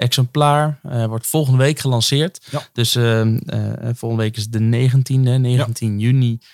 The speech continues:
Speaker 1: wordt jouw boek gelanceerd. En daarna mogen wij één exemplaar verloten onder onze luisteraars. Ehm, dus, eh, heb je het volgehouden tot het einde van deze podcast en wil je een exemplaar winnen van het boek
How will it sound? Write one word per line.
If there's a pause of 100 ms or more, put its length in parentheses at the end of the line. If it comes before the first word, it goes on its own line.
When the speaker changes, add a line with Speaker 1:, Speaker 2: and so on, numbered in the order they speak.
(140)
Speaker 1:
wordt
jouw
boek
gelanceerd. (400)
En
daarna
mogen
wij (160)
één (120)
exemplaar
verloten
onder
onze
luisteraars. (460)
Ehm, (300)
dus,
eh,
heb
je
het
volgehouden
tot
het
einde
van
deze
podcast
en
wil
je
een
exemplaar
winnen
van
het
boek